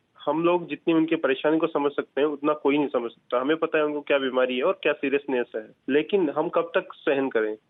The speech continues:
हम लोग, ये पूरी जिम्मेदारी government की है। हमने पहली बार नहीं किया, हम पिछले तीन चार साल से regular Florida की तरफ से एक प्रयास कर रहे हैं कि security improve की जाए, लेकिन government कुछ करने की जगह assurance देती रहती है, कोई definitive plan नहीं है इनके पास,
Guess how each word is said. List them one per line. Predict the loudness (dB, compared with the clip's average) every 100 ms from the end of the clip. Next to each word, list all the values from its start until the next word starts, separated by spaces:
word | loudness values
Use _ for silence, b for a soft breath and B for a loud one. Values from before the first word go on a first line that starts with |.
| -2
हम | 0 2
लोग, | 2 2
ये | 2 2
पूरी | 2 0 0
जिम्मेदारी | 2 2 2 2 2
government | 0 0 -2 -2
की | -2
है। | 0 0
हमने | 0 -2
पहली | -2 0 2
बार | 0 0
नहीं | -4
किया, | 0 0
हम | -2
पिछले | -4 -4
तीन | -2 -4
चार | 0 0
साल | 2 -2
से | 0 0
regular | 0 0 0
Florida | 0 0 2
की | 0
तरफ | 0 -2 -2
से | 0 -2
एक | -2 _ -14
प्रयास | -8 0 2 2 0
कर | 0
रहे | 2
हैं | 0
कि | 0 -2 0 0 -2
security | -4 -2 -2 0
improve | -4 -4 -6
की | -4
जाए, | 0 0
लेकिन | 0 -2 -2 0
government | 0 2 0 0
कुछ | -2 -2
करने | 0 2 0
की | 2
जगह | 2 2 2 -2 _ _
assurance | -4 0 2 2 2
देती | 0 2
रहती | 0 0 0
है, | 2 0
कोई | 2 2
definitive | 2 0 0 -2 2 2 0
plan | 0 0 2
नहीं | 2
है | 2
इनके | 0 -2
पास, | 0 0